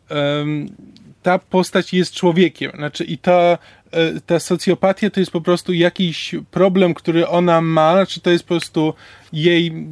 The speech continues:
cecha bardzo charakterystyczna, z którą ona,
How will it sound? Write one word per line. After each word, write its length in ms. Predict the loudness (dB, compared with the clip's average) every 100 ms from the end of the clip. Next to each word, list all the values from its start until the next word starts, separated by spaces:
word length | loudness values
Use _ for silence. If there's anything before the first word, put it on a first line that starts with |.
| -16 -8
cecha 340 | -4 0 0
bardzo 300 | 0 -2 -2
charakterystyczna, 1120 | -4 0 0 0 -6 0 0 0 0 0 -2 -4 -18 -20 -20 _ -20
z 120 | -20
którą 360 | -4 0 0 2
ona, 500 | 2 4 4 2